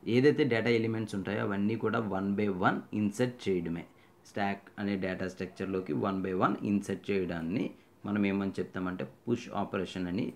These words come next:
చెప్పడం జరుగుతుంది. Push operation involves a series of steps. One by one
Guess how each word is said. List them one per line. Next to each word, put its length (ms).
చెప్పడం 360
జరుగుతుంది. 400
Push 200
operation 480
involves 540
a 20
series 420
of 100
steps. 340
One 120
by 100
one 100